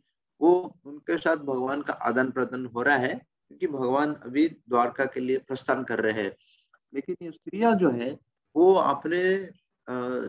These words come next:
छत पे च-, चली गई और आपस में क्या कर रहे हैं, वो वार्तालाप कर रहे हैं,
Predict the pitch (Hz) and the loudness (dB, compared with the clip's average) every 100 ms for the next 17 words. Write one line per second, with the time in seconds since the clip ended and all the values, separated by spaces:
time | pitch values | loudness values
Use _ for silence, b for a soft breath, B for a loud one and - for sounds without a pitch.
0 | - - 190 - 196 - - - 117 - | -6 0 0 4 6 6 2 -6 -6 -6
1 | - 127 131 113 123 _ _ _ _ _ | 0 4 4 4 -2 _ _ _ _ _
2 | 127 151 156 147 156 190 196 202 196 190 | 2 4 4 2 2 2 0 0 -4 -2
3 | 160 - 160 170 175 160 156 135 117 123 | -4 -4 -4 -2 -2 -2 -4 -4 -6 -4
4 | 139 139 143 139 - 113 107 113 117 139 | -4 0 0 -2 -4 -6 -4 -4 -4 -6